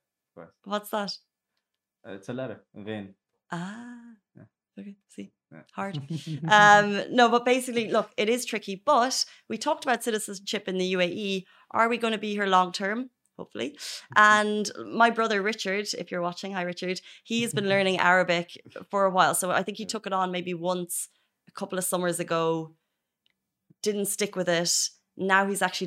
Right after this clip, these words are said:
Speaker 2: doing it. And, it, it, you know, he, he has to really devote time. We hear him in the office every morning. Uh,
Speaker 1: Sabah al khair.
Speaker 2: hmm?
Speaker 1: <laughs> He says
Speaker 2: Sabah al khair.
Speaker 1: "Sabah al khair."
Speaker 2: <laughs> And he, like, he says his Arabic. That was probably, I butchered that. Apologies for butchering that.
Speaker 1: <laughs>
Speaker 2: Sabah al khair.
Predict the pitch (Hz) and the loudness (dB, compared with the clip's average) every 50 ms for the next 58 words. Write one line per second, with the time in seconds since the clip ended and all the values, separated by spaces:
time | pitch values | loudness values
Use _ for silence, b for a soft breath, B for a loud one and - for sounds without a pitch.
0 | - 185 180 180 175 175 170 165 - - - 131 180 - - 120 - - - - | -4 -2 -2 0 0 0 0 -2 -2 -2 0 0 0 0 -2 -4 -6 -6 -8 -14
1 | - - - 85 - - - 156 226 214 202 196 196 202 - - 185 202 196 208 | -14 -12 -12 -14 -14 -12 -8 -4 0 2 2 2 2 0 -2 -2 -4 -2 -2 -2
2 | 202 196 - - 202 190 196 214 226 247 262 254 254 233 226 190 208 180 196 190 | -2 -4 -4 -6 -8 -8 -8 -6 -6 -4 -4 -2 -2 -4 -4 -4 -4 -2 -2 -2
3 | 190 - 185 180 175 175 175 180 190 202 202 202 190 190 180 175 180 180 - 175 | -2 -2 -2 -2 -2 -2 -2 -2 -2 -4 -4 -4 -2 0 2 2 2 0 0 -4
4 | - 175 170 180 180 175 175 175 165 165 160 165 170 - B B B B B B | -4 -4 -4 -2 -2 0 0 0 0 2 0 0 -2 -4 B B B B B B
5 | - 170 165 165 165 160 160 160 - - _ - 95 92 95 - _ _ - - | 0 2 4 4 4 4 2 0 -2 -8 _ -16 -16 -16 -16 -18 _ _ -12 -6
6 | 156 - 208 202 214 247 285 320 381 - - 190 180 196 233 262 294 277 330 294 | -4 -2 0 0 0 0 -2 -2 -6 -10 -6 -2 0 0 0 0 -2 -2 -2 -2
7 | 277 285 285 302 330 - - 269 269 - - 370 427 - _ - 349 - 156 220 | 0 2 2 2 0 -2 -4 -8 -6 -4 -4 -6 -6 -6 _ -16 -8 -2 2 2
8 | 220 240 233 214 220 214 214 214 220 214 - 220 220 214 220 208 226 208 208 214 | 4 4 4 6 6 6 6 4 -4 -2 0 0 0 0 0 0 2 4 4 4
9 | 196 - - - - - - - 175 - - - - 170 170 - - - - 165 | 2 0 -6 -4 -4 -4 -4 -4 -8 -10 -8 -8 -8 -6 -8 -10 -10 -10 -10 -10
10 | - _ - - - 160 - 160 170 - - 156 - 156 151 151 160 156 147 170 | -14 _ -12 -12 -12 -10 -10 -12 -12 -10 -10 -10 -6 -6 -6 -6 -6 -6 -6 -4
11 | 165 160 143 165 156 143 156 165 165 165 160 - 165 160 160 160 165 151 b b | -6 -6 -6 -6 -10 -10 -10 -8 -10 -10 -8 -8 -10 -8 -6 -6 -8 -8 b b
12 | b b b b - 175 180 185 196 220 226 - 247 233 233 240 240 240 240 240 | b b b b -8 -2 -2 -2 -2 -2 -6 -6 -4 -4 -2 -2 -2 -4 -4 -6